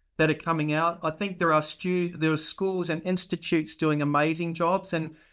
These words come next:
I think when you look at what that dynamics is, um, there is always close industry contacts or connections within that, um, school and industry that are, they're, they, you know, there,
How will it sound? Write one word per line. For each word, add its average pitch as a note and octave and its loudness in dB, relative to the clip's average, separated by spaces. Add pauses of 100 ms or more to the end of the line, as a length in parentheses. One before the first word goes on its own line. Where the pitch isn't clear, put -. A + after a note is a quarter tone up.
(240)
I D#3 2
think G3 -2
when F#3 -2
you E3 0
look F3+ -2
at D#3+ -4
what E3 0
that D#3 0
dynamics D#3+ 0
is, F3 -2 (360)
um, D3+ 2 (680)
there E3 2
is D#3 -2
always E3 -2
close D#3+ 0
industry D#3 0
contacts D3 0
or C#3 2
connections D3+ 0
within D3 0
that, C#3+ -2
um, C#3 0
school D#3 -2
and C#3+ 0
industry C#3 0
that C#3 2
are, C#3 2 (320)
they're, D3+ 4
they, D3+ 2
you D3 0
know, D3 0
there, D3 2